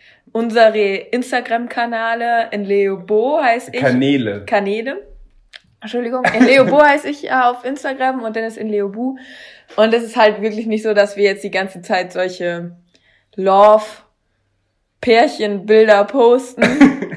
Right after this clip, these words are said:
Speaker 1: Das ist, wir sind halt auch nicht so, dass wir jetzt die ganze Zeit, ja, so Händchen,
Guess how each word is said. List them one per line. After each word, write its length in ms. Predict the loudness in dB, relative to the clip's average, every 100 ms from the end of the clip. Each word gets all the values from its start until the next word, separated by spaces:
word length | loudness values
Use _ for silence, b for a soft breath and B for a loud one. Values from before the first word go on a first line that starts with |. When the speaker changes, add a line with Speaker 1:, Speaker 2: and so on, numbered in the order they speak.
| -6 0
Speaker 1:
Das 220 | 0 0
ist, 320 | -10 -12 -8 -4 -2 -2 -6 -6
wir 120 | 0
sind 220 | 4 6 6
halt 180 | 6
auch 200 | 6 4
nicht 240 | 0 -6 -4
so, 600 | -2 -2 -4 -8 -12 -16 _ -8
dass 240 | -8 -6
wir 100 | -6
jetzt 260 | -6 -8 -12
die 60 |
ganze 220 | -12 -12 -8
Zeit, 500 | -8 -6 -10 -14 _ _ -10
ja, 260 | -8 -8 -10
so 200 | -10 -8
Händchen, 580 | -8 -10 -12 -12 -14